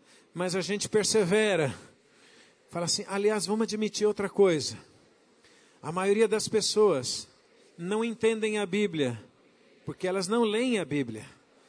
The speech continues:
E se elas lerem a Bíblia, e se a gente lê a Bíblia, nós vamos entender a Bíblia. Uma vez, duas vezes, dez vezes, trezentas vezes, não importa, dia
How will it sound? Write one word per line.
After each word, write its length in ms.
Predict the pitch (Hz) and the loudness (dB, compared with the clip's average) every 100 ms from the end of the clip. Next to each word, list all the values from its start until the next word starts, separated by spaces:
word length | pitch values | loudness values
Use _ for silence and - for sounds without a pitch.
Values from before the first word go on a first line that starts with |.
| _ _ _ | _ _ _
E 60 | - | -8
se 140 | 165 | -4
elas 220 | 175 156 | -2 -2
lerem 360 | 151 240 302 277 | 4 4 6 2
a 80 | 196 | 2
Bíblia, 540 | 190 220 220 208 165 - _ - - | 2 2 2 2 -2 -14 _ -20 -6
e 60 | |
se 100 | 143 | -2
a 40 | 180 | 0
gente 280 | 208 233 220 | 0 2 4
lê 200 | 220 285 | 4 2
a 100 | 208 | 2
Bíblia, 560 | 196 220 220 233 185 - - - - | 2 4 6 4 2 -8 -20 -20 -8
nós 180 | 165 165 | -2 0
vamos 220 | 208 202 | 2 2
entender 520 | 220 226 220 190 202 220 | 0 0 0 2 4 4
a 100 | 175 | 4
Bíblia. 560 | 175 156 127 117 - _ _ - - | 4 4 2 -6 -12 _ _ -20 2
Uma 260 | 247 240 | 4 4
vez, 640 | 160 202 202 156 - - - - - | 4 4 4 2 2 0 -4 -20 -4
duas 340 | 185 247 196 143 | 4 4 4 6
vezes, 580 | 208 208 156 143 - - - | 8 8 6 2 0 -6 -8
dez 360 | 180 233 180 | -2 0 0
vezes, 580 | 147 208 196 160 139 - - _ | 6 6 6 4 -2 -6 -12 _
trezentas 640 | 233 240 185 269 262 196 | 2 4 4 2 2 0
vezes, 540 | 156 220 190 147 135 - - 196 | 6 6 6 2 -2 -4 -10 0
não 180 | 247 | 4
importa, 760 | 285 226 220 233 208 - 190 135 - - _ | 4 4 6 8 6 4 4 4 -8 -20 _
dia 720 | 165 220 262 262 262 240 214 | 0 6 8 10 10 8 4